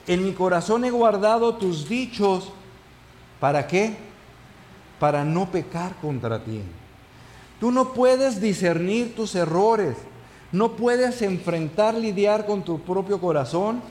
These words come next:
contra ti, contra ti mismo. Es la palabra lo que te refrena de pecados presuntuosos. No solamente es eso, te arma, te equipa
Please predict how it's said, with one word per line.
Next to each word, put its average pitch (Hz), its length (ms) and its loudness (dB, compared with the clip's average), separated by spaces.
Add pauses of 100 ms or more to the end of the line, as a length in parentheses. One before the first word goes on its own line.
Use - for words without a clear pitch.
(240)
contra 139 400 -2
ti, 175 380 -8 (260)
contra 135 420 -4
ti 160 100 -6
mismo. 170 500 -4 (520)
Es 160 140 2
la 214 220 2
palabra 196 760 2 (400)
lo 135 160 0
que 139 200 -2
te 123 180 -2
refrena 143 760 0 (640)
de 117 140 -4
pecados 131 560 -2
presuntuosos. 123 840 -4 (920)
No 185 160 2
solamente 233 1000 0 (600)
es 160 260 -6
eso, 185 400 -2 (540)
te 190 200 6
arma, 196 640 4 (260)
te 185 100 2
equipa 190 920 0